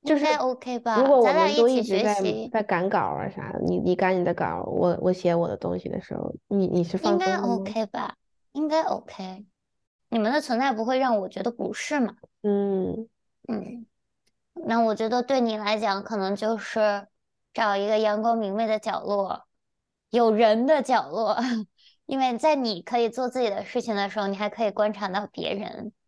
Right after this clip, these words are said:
Speaker 2: 因为听我们播客的朋友，大家都知道丽娜很喜欢人类，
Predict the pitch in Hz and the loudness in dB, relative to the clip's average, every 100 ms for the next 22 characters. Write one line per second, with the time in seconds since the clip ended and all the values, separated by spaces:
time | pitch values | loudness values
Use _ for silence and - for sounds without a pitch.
0 | _ _ _ _ _ _ - 220 214 208 | _ _ _ _ _ _ -6 -2 0 -2
1 | 208 208 _ _ _ _ _ - 262 254 | -4 -10 _ _ _ _ _ -4 0 2
2 | 226 233 262 285 285 254 233 226 226 233 | 4 2 2 2 2 2 2 0 2 2
3 | 233 277 - 277 277 226 233 247 240 220 | 2 -2 -2 0 2 2 0 -2 -2 -4
4 | 214 214 214 190 185 208 226 196 196 | -8 -4 0 0 2 2 2 2 2